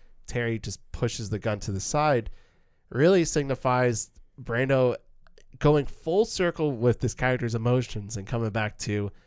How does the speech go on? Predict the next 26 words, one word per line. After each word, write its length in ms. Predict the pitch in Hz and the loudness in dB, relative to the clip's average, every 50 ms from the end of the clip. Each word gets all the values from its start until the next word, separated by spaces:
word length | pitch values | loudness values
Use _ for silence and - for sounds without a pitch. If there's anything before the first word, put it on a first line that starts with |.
| _ _ _ _ _ - | _ _ _ _ _ -12
"I'm 160 | 113 113 110 | -8 -8 -4
just 240 | - 117 107 - - | -2 -2 -2 -2 -4
gonna 180 | 117 107 104 | -6 -6 -6
be 100 | 92 101 | -6 -8
subtle 400 | 98 - - 117 110 104 101 98 | -8 -4 -2 0 2 2 2 2
about 260 | 98 92 101 95 95 - | 0 0 -2 -4 -4 -4
this. 160 | 101 95 98 | -6 -8 -8
I'm 120 | 95 95 | -8 -8
just 240 | - 104 98 - - | -6 -6 -6 -6 -6
gonna 220 | - 104 98 98 | -6 -6 -4 -6
be 380 | 90 - 104 95 95 92 92 - - - - - - - | -4 -4 -4 -4 -4 -6 -8 -10 -14 -20 -20 -20 -14 -10
lamenting 520 | 110 107 101 107 107 104 101 - 107 101 | -8 -4 -2 -2 -2 -2 -2 -2 -4 -4
and 80 | 98 92 | -4 -6
being 200 | 95 98 98 92 | -6 -8 -8 -8
like, 220 | 90 90 90 - - - | -8 -8 -10 -10 -14 -18
'Oh, 260 | - - - - - - - | -18 -18 -16 -16 -16 -18 -18
Charlie, 380 | - - - 113 110 110 107 101 | -12 -8 -6 -4 -2 -2 -2 -4
like, 140 | 95 98 - - | -4 -6 -8 -6
like, 220 | 110 110 101 127 | -6 -6 -6 -4
no, 220 | 120 117 117 110 104 | -4 -2 -2 -2 -2
that's 240 | 95 95 - - | -4 -6 -8 -8
not 340 | - 95 98 95 92 - - - - - _ _ _ _ | -6 -4 -4 -4 -4 -6 -10 -14 -20 -20 _ _ _ _
what's 200 | - 107 104 - | -10 -8 -8 -6
going 280 | - 107 101 92 92 92 | -4 -2 -2 -2 -2 -4
on 200 | 90 90 90 87 | -4 -6 -6 -8
here.'" 320 | - - - - - - | -8 -12 -14 -14 -14 -16